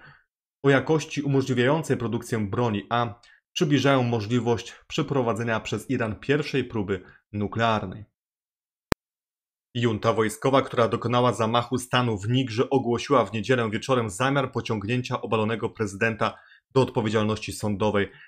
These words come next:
za zdradę stanu i działanie na szkodę bezpieczeństwa państwa.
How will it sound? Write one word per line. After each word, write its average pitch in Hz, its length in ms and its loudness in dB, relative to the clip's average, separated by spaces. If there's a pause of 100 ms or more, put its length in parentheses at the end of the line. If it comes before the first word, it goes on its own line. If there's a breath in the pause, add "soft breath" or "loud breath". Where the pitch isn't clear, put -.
(140 loud breath)
za 107 220 0
zdradę 104 400 0
stanu 110 380 0
i 135 80 -2
działanie 104 600 0 (140)
na 143 140 2
szkodę 95 460 -2
bezpieczeństwa 98 840 -4
państwa. - 640 -4